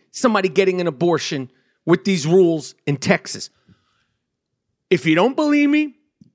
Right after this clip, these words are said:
you don't understand, do some fucking fact checking for yourself. Not good.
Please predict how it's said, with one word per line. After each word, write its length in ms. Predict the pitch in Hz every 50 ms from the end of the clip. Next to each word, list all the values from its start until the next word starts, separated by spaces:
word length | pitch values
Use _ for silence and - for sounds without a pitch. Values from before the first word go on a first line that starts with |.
| _ _ _ _ _ _ _ _ _ _ -
you 120 | 160 160
don't 240 | 160 185 208 226 240
understand, 800 | 277 277 277 247 - - 262 240 240 240 233 196 190 - 156 147
do 220 | 196 269 311 339
some 240 | - - 359 302 269
fucking 500 | - - - 277 262 - - 254 240 214
fact 340 | - - 254 240 240 _ -
checking 420 | - - 247 220 - - 240 220
for 180 | - - 240 233
yourself. 680 | 220 208 196 185 - - 247 220 180 127 - - _ _ _ _ _ _ _ _ _ _ _ _ _ _ _ _ _ _ _ _ _ _ _ _ -
Not 320 | - 160 180 214 240 220 160
good. 400 | 170 240 262 262 220 151 120